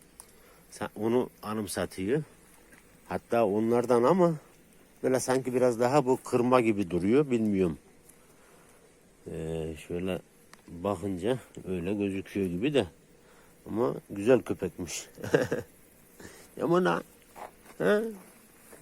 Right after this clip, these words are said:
Ha? Aferin sana. Sahip arıyorlar arkadaşlar. Hemen bana kendini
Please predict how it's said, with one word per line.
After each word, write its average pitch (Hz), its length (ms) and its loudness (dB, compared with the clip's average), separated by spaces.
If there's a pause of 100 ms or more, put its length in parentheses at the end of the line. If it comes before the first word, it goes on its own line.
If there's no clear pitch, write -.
(220)
Ha? 220 260 8 (840)
Aferin 120 680 4
sana. 76 240 -6 (1200)
Sahip 110 460 2
arıyorlar 87 480 4
arkadaşlar. 82 600 -2
Hemen 95 260 0
bana 101 300 2 (300)
kendini 110 440 -2